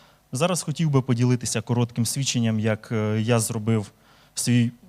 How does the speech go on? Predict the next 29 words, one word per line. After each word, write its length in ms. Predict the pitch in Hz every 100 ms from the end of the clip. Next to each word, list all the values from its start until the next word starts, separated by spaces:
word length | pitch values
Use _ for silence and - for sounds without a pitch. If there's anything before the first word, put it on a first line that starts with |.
| - 165
вибір 500 | 117 131 117 113 -
в 100 | 110
житті, 280 | 110 117 170
який 220 | 135 123
привів 280 | 131 135 127
мене 220 | 117 113
до 120 | 110
церкви. 500 | 113 107 - - 92 95 _ _ -
Е, 200 | 101 98
я 140 | 113
народився 600 | 120 113 113 139 135 120
і 160 | 117 120
виріс 460 | 117 131 113 - 113
в 120 | 110
невіруючій 580 | 117 123 113 101 - 104
родині. 440 | 113 143 160 143
Е, 80 | 120 - - - - - _ - 110 110
в 80 |
юнацькі 500 | 123 143 143 - 131
роки 320 | 123 120 151 131
я 260 | 120 113 - _ _ _ _ _ _ _ - 123
шукав 480 | 127 120 123 110 - - _ -
задоволення 680 | 110 110 120 127 117 110 104
для 160 | 107
свого 420 | - 123 110 107
тіла, 360 | 101 156 160 113
для 140 | 104
своєї 460 | - 117 117 110 104
душі. 460 | 104 104 - 151